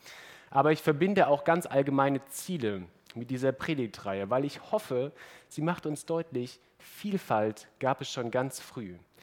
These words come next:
Bei den Jüngern in der ersten Gemeinde. Und es ist ein großer Schatz. Und wir leben Glauben auch immer unterschiedlich. Jeder von uns, obwohl wir an das Gleiche glauben, auch immer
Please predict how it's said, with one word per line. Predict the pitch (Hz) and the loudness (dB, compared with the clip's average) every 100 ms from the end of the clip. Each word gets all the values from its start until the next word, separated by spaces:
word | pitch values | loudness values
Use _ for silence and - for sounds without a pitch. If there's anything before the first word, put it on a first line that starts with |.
| - - - _ | -20 -20 -20 _
Bei | 135 139 | 2 4
den | 147 151 | 4 2
Jüngern | 147 175 120 104 104 | 0 0 0 -2 -6
in | 143 | -4
der | 143 139 | 0 2
ersten | 143 147 - 131 | 2 0 -4 -4
Gemeinde. | 127 131 120 104 | 0 0 0 -4
Und | 113 | -6
es | 139 175 | -6 -6
ist | - | -2
ein | 143 | -2
großer | 127 165 160 156 | -2 -4 -4 -4
Schatz. | 139 - 95 - - | -6 -6 -8 -8 -8
Und | 131 | -6
wir | 139 143 | 0 2
leben | 151 208 185 143 | 4 2 0 -2
Glauben | - 151 190 175 117 123 135 - - - | 0 2 2 0 -2 -4 -8 -18 -20 -18
auch | - 151 | -4 -4
immer | 147 226 214 | 0 0 2
unterschiedlich. | 226 143 - - - 98 - - - | 2 -2 -6 -10 -10 -10 -10 -20 -8
Jeder | 147 196 202 | -4 4 4
von | - 170 | 4 -4
uns, | 190 180 143 | 0 0 0
obwohl | 123 131 180 165 | -4 0 2 4
wir | 170 | 2
an | 151 | 2
das | 139 - | 0 0
Gleiche | 139 143 202 - 147 | 4 4 4 0 -4
glauben, | 127 120 120 127 139 - - - - | 2 4 2 -2 -6 -12 -20 -20 -8
auch | 131 127 160 | -8 -6 -4
immer | 156 151 147 | 0 0 0